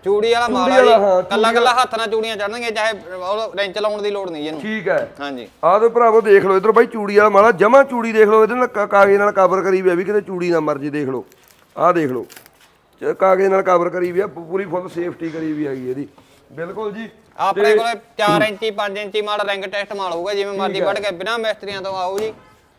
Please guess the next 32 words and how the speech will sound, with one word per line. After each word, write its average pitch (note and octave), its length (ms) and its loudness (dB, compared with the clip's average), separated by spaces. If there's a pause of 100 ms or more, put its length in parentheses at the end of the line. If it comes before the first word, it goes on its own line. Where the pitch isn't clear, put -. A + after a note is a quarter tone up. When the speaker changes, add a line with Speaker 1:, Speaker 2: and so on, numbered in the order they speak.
(260)
Speaker 2:
ਬਿਲਕੁਲ G3 460 -2
ਇਹੀ A3 220 0
ਗੱਲ A3+ 140 -2
ਆ A3 80 2
ਭਰਾਵੋ, A#3 300 0
ਕਹਿੰਦੇ A3+ 200 -4
ਵੀ B3+ 100 -6
ਜਿਹੜਾ G#3+ 260 -2
ਵੀ C4 100 -2
ਤੁਹਾਡੇ G#3+ 240 -4
ਕੋਲੇ G#3 240 -4
ਵੀ G#3 180 -8
ਕੋਈ A3 140 -6
ਮਿਸਤਰੀ G3+ 360 -8
ਲੱਗਿਆ G3 260 -6
ਹੋਇਆ G3+ 120 -4
ਮੇਰੇ G3 200 -4
ਵਰਗਾ, G3 320 -4
ਉਹਨੂੰ G#3+ 260 -4
ਨਾ G#3+ 120 -2
ਪੁੱਛੋ G#3 320 -4
ਵੀ F#3+ 120 -10
ਕੀ F#3+ 220 -8
ਆ, A#3 60 -2
ਉਹਨੇ G#3 360 -4
ਤੁਹਾਨੂੰ F#3+ 300 -2
ਆਹ G#3 100 2
ਦੁਕਾਨ F3 300 -2
ਦਾ F3+ 160 0
ਐਡਰੈਸ E3 300 -4
ਨਹੀਂ E3 160 -8
ਦੇਣਾ, E3+ 380 -2